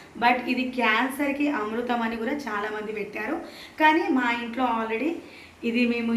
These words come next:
యూజ్ చేసాము మా పాపకి. మా పాప ఈరోజు బాగుందంటే దీనివల్ల. ఇది మా ఫ్యామిలీలో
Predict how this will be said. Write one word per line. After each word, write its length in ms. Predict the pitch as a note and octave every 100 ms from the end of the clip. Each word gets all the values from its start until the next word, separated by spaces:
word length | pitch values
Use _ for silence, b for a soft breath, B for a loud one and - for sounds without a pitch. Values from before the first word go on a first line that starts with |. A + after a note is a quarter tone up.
| A3+
యూజ్ 180 | C4 C4
చేసాము 420 | B3+ A#3+ B3 A#3 A#3+
మా 60 | A3+ A3+
పాపకి. 400 | A3 A3+ A#3 D#4 - B B B
మా 60 | G#3+ A3
పాప 180 | A3+ C4+ B3+
ఈరోజు 220 | B3+ A#3+ F#3+
బాగుందంటే 640 | A3 A#3+ C4 B3 A#3+ A#3 - - B B - A#3
దీనివల్ల. 580 | B3 B3 A#3 A3+ D4+ - B B B B A#3
ఇది 160 | B3 D#4+ C#4
మా 80 | B3 B3 C4+
ఫ్యామిలీలో 480 | C4 C#4+ D4+ D4+